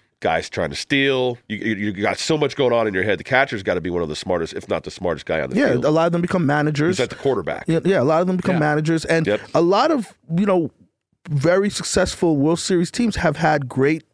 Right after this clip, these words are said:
Speaker 2: or solid hitting ca-, catchers.
Speaker 1: Absolutely.
Speaker 2: And it's such an advantage that the Dodgers have a guy like that.
Speaker 1: Yeah. Too bad we don't have a backup like that. But,
Speaker 2: <laughs>
Speaker 1: you know,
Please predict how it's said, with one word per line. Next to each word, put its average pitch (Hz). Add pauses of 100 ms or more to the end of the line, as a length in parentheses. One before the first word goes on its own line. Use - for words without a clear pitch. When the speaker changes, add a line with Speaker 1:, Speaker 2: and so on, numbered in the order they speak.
(140)
Speaker 2:
or 135
solid 151
hitting 147
ca-, 170 (140)
catchers. 165
Speaker 1:
Absolutely. 80
Speaker 2:
And 135
it's -
such -
an 202
advantage 156
that 139
the 143
Dodgers 131
have 131
a 123
guy 120
like 110
that. 95 (500)
Speaker 1:
Yeah. 127 (640)
Too 143
bad 135
we 131
don't 123
have 120
a 90
backup 98
like 69
that. 78
But, - (140)
Speaker 2:
<laughs> -
Speaker 1:
you 90
know, 73